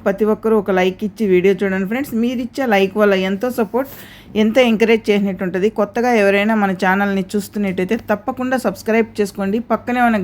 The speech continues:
గంట సింబల్ క్లిక్ చేసి all అనే దాన్ని క్లిక్ చేశారంటే అందరికంటే ముందుగా బెంగళూరు టమోటా ధరలు తెలుసుకోవచ్చు అన్నమాట. అలాగే ఈరోజు వచ్చిందను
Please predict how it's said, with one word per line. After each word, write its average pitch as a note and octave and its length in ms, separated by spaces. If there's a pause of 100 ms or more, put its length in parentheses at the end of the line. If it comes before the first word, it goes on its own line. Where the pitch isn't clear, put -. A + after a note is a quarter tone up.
గంట F#3+ 200
సింబల్ G3+ 300
క్లిక్ F#3 240
చేసి A3 220 (500)
all A#3 200
అనే C#4 180
దాన్ని C4+ 220
క్లిక్ G3 240
చేశారంటే A3+ 480 (120)
అందరికంటే A3 500
ముందుగా G3+ 240 (120)
బెంగళూరు A3+ 440
టమోటా G3+ 380 (840)
ధరలు G#3+ 260 (120)
తెలుసుకోవచ్చు G3+ 520
అన్నమాట. F3+ 360 (420)
అలాగే C4+ 260 (120)
ఈరోజు A#3 320
వచ్చిందను G#3+ 440